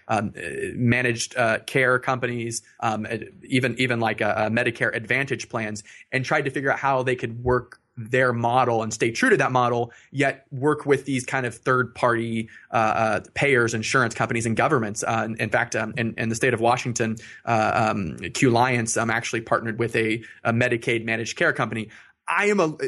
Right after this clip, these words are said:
from my perspective, my personal, you know, business perspective, I'm a little bit skeptical of doing that at this stage, just because I think there'll be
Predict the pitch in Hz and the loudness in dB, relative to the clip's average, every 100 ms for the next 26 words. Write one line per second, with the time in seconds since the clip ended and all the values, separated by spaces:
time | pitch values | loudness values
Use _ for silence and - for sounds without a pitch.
0 | 156 147 147 139 139 151 151 147 165 135 | -8 -12 -6 -2 2 2 0 -4 -4 -2
1 | 139 127 117 135 127 135 120 107 - 113 | -2 -4 -4 -4 -4 -4 -6 -6 -8 -4
2 | 113 117 117 120 - 120 123 135 135 135 | -2 0 -2 -2 0 0 0 0 0 2
3 | 135 127 123 - 120 - 127 120 120 123 | 2 2 0 0 -2 -2 -4 -2 -2 0
4 | 131 135 139 147 147 147 147 127 - 127 | 0 0 -2 -2 2 2 2 -2 -2 0
5 | 117 120 123 120 123 120 120 | 2 2 2 4 4 4 2